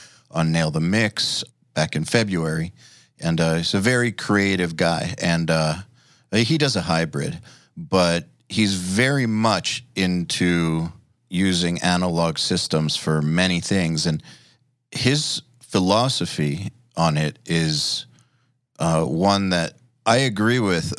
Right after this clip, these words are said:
I've just never heard anybody else say it. I'm curious what you think. Uh, he said that the reason that he uses the analog stuff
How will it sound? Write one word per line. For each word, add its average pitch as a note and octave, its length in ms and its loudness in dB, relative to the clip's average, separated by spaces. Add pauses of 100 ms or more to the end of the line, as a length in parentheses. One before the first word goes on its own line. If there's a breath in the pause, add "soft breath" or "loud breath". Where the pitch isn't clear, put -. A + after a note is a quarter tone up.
(140)
I've F#2+ 140 4
just G2 220 0
never F#2 220 2
heard F2+ 180 2
anybody E2 480 0
else D2 160 -2
say E2+ 260 0
it. C2+ 140 -4
I'm D2+ 120 -4
curious E2 420 0
what D2 140 -2
you D#2+ 100 0
think. - 340 -6 (520 loud breath)
Uh, E2+ 140 4
he F#2 320 0
said F#2 300 -2
that E2+ 280 0 (540)
the F#2 140 0
reason C3 520 0
that F#2+ 180 -2
he F#2 720 -2 (100)
uses F2+ 680 0
the E2 220 -2
analog E2+ 540 0
stuff - 480 -2